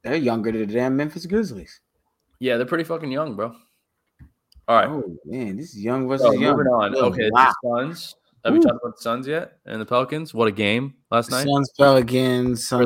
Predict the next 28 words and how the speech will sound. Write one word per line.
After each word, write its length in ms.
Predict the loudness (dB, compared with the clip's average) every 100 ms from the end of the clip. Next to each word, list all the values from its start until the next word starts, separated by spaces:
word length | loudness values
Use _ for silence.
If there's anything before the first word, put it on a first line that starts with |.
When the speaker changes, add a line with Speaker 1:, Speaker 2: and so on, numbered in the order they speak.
| 2
Speaker 2:
Chris 40 |
Speaker 1:
are 40 | 2
Speaker 2:
Paul. 260 | 4 4
Speaker 1:
gonna 120 | 0 -4
win. 580 | -4 -2 -2 -4 -6 -10
It's 200 | -10 -6
not 220 | -6 -4
even 240 | -4 -2
Speaker 2:
Point 160 | 0 0
Speaker 1:
close. 80 | 4
Speaker 2:
guard. 400 | 6 6 2 -6 _ _ _ -20 -18 -18 -20 -20 -8
Oh, 120 | -2
my 180 | -2 -2
goodness. 680 | -4 -4 -2 -4 -8 -14 -20 _ _ _ _
What 140 | -2 -2
a 60 |
great 240 | 0 -2 -2
Speaker 1:
Uh-huh. 80 | -6
Speaker 2:
display 440 | -4 -4 -4 -4 -12 -10
at 140 | -10
the 100 | -6
end 160 | -6 -4
there. 320 | -4 -6 -12 _ _ _ _ _ _ _ _
Just, 220 | -8 -6
it's 160 | -6 2
love 180 | 2 2
to 20 |
s-, 160 | -4